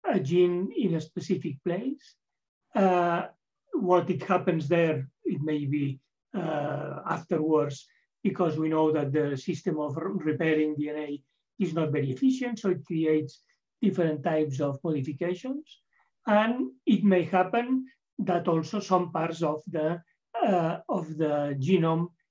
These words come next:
may be modified. Uh, that for what you call off-target, uh, modifications. So some people think that it may, mm, mm, produce some kind of risk, that it may alter other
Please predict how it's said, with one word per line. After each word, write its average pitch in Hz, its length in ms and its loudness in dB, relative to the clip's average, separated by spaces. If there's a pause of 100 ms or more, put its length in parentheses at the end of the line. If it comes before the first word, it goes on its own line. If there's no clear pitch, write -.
(200)
may 170 340 2
be 165 300 2
modified. 143 560 -4 (640)
Uh, 170 300 0 (400)
that 226 360 4 (380)
for 175 680 6
what 170 220 -6
you 190 60 -10
call 160 200 2
off-target, 135 640 -4 (180)
uh, 143 200 -8
modifications. 156 1040 -8 (400)
So 185 400 2
some 165 420 -6
people 175 580 4
think 214 280 0
that 170 200 -2
it 147 160 -4
may, 151 300 -2 (400)
mm, 151 240 -4
mm, 143 300 -8 (180)
produce 196 560 0 (260)
some 170 320 0
kind 175 280 2
of 156 140 -2
risk, 226 420 -2 (420)
that 175 160 0
it 170 80 4
may 160 320 2 (140)
alter 165 580 -2
other 170 260 -2